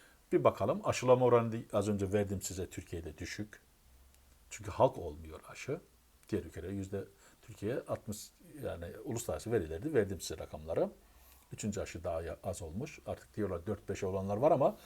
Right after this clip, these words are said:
halk aşıdan ne yapıyor? Korkutuluyor. Aşı karşıtı eylemler Türkiye'de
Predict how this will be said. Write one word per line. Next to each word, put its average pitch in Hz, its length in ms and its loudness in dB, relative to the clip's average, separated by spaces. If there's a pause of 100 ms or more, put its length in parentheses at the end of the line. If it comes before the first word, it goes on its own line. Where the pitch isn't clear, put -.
(200)
halk 170 300 4
aşıdan 123 480 4 (120)
ne 113 160 0
yapıyor? 117 400 6 (100)
Korkutuluyor. 110 640 4 (400)
Aşı 147 220 -2
karşıtı - 380 -2
eylemler 110 600 2
Türkiye'de 147 420 -4